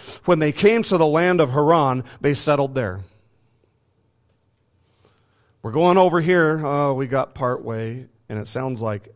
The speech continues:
Dad is the one leading the caravan. The truth is that the things that you hold on to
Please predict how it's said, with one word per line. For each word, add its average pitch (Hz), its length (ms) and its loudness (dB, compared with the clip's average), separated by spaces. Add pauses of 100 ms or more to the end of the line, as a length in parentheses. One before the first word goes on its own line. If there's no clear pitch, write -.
Dad 113 300 -6
is 107 160 -10
the - 80 -14
one 110 500 -10 (1600)
leading 104 320 -8
the 101 60 -10
caravan. 92 600 -12 (2000)
The 127 80 -8
truth 147 320 -4
is 127 280 -2
that 123 120 -6
the 117 80 -6
things 139 720 -6 (240)
that 127 140 -4
you 131 200 -2
hold 135 360 -4
on 117 220 -4
to 92 340 -12